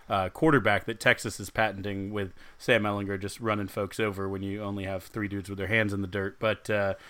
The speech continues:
I guess Oklahoma did that with the Belldozer. Um, but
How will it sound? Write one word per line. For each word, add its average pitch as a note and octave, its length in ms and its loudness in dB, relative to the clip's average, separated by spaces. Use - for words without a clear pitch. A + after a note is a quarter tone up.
I C3 80 6
guess E3+ 120 10
Oklahoma A2+ 440 6
did G#2+ 160 0
that G#2+ 160 2
with G2 100 -4
the G2+ 60 -4
Belldozer. F#2+ 540 -4
Um, A2+ 420 8
but B2+ 400 4